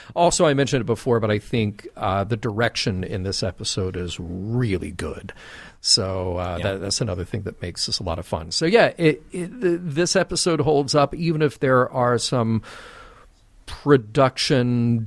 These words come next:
Speaker 1: dated elements. I think the story is just awfully good, and it, it gives us something to chew on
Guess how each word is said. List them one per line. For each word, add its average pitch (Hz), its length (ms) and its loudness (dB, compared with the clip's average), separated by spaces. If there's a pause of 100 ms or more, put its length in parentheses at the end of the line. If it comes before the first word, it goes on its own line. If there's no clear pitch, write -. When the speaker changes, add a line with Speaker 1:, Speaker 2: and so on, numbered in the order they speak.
Speaker 1:
dated 120 600 2
elements. 151 600 0
I 127 60 2
think 120 200 -6
the 101 80 -12
story 120 520 2
is 95 180 -2
just - 320 -6 (160)
awfully 131 460 0
good, 104 520 0
and 101 220 -4
it, 107 200 -2
it 131 280 -2
gives 120 340 0
us 110 140 0
something 101 480 -2
to 98 520 -2 (380)
chew 117 360 2
on 85 360 -4